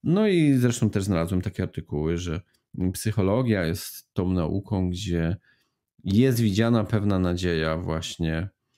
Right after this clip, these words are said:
w tego typu rozwiązaniach. I skoro jesteśmy przy tematyce takiej już militarnej, no to chciałbym wrócić do tematu tego ataku drona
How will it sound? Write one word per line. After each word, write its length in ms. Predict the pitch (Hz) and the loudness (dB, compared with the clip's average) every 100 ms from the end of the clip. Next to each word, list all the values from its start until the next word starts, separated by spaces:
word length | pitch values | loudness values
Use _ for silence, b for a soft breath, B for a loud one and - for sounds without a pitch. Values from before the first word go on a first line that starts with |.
| _ | _
w 40 | - | -8
tego 200 | 90 90 | -4 -4
typu 600 | 87 - 80 80 82 90 113 _ - 90 87 | -6 -6 -2 0 0 -4 -8 _ -6 -2 0
rozwiązaniach. 800 | 85 90 85 87 78 - - _ _ _ _ _ _ _ | -2 -2 -2 -4 -6 -12 -20 _ _ _ _ _ _ _
I 100 | 151 | -2
skoro 280 | 123 139 127 | 0 2 2
jesteśmy 380 | 123 - 156 139 | 2 0 0 0
przy 140 | - | 0
tematyce 880 | 113 107 107 - 113 - 101 101 98 95 | 0 0 0 -4 -6 -2 0 0 -2 -4
takiej 420 | 107 104 101 101 | -6 -4 -4 -4
już 280 | 101 - 98 | -6 -6 -4
militarnej, 800 | 98 104 135 165 160 135 110 104 | -2 -2 -2 0 2 2 2 0
no 160 | 98 | -2
to 220 | 101 98 98 | -2 -4 -4
chciałbym 360 | - 107 107 | -4 -2 0
wrócić 540 | 98 107 - 98 95 98 | 0 -4 -4 -6 -4 -2
do 240 | 101 95 | 0 0
tematu 600 | - 92 92 120 - 95 | -2 0 0 -2 -4 -8
tego 500 | - 92 95 95 - _ | -6 -4 -2 -4 -8 _
ataku 440 | - - 123 - 92 | -8 -4 -4 -2 -2
drona 720 | 92 85 82 85 90 123 147 | -2 -2 -2 -2 -2 -2 -4